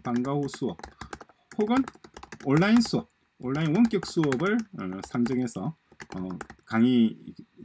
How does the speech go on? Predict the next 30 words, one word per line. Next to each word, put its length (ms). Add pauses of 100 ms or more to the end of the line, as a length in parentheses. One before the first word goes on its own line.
(100)
일정을 440
다 100
스케줄을 500
구성을 300
하고 160
있어요. 340 (380)
그래서, 480 (360)
어, 280 (300)
실제 540
나중에 340
관리자들이 880
어떤 280
식으로 420
실시간 520
원격 300
수업을 220
한다고 260
했을 160
때, 260 (360)
어, 120
제주도 380
같은 240
경우 240
팔만 340
명, 160 (160)
일단 200
가령 260
제주도 340
팔만 360
명이잖아요. 420